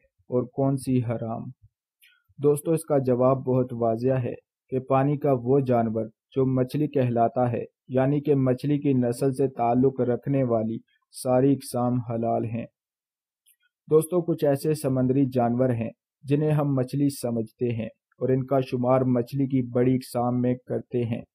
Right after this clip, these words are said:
मिसाल के तौर पर शार्क, व्हेल, डॉल्फिन वगैरह। फिर ये इस्लाम में हराम क्यों हैं? दोस्तों, पहली बात तो ये है कि माहिरीन के मुताबिक शार्क, व्हेल वगैरह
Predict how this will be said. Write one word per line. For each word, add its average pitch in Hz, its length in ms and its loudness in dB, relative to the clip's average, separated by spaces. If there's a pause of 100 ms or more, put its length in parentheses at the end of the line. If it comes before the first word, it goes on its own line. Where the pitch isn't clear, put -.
(540)
मिसाल 139 400 2
के 165 180 0
तौर 120 280 0
पर 131 220 -2
शार्क, 127 540 -2
व्हेल, 120 460 0
डॉल्फिन 120 480 0
वगैरह। 113 440 -2 (420)
फिर 156 100 2
ये 160 140 6
इस्लाम 139 400 4
में 147 180 2
हराम 123 420 2 (120)
क्यों 131 280 0
हैं? 113 140 -4 (720)
दोस्तों, 160 400 2
पहली 160 360 0
बात 139 360 4
तो 139 80 4
ये 123 300 0
है 120 160 0 (320)
कि 127 100 -2
माहिरीन 131 540 2
के 160 160 2
मुताबिक 131 560 2
शार्क, 127 500 2
व्हेल 127 340 2
वगैरह 120 460 2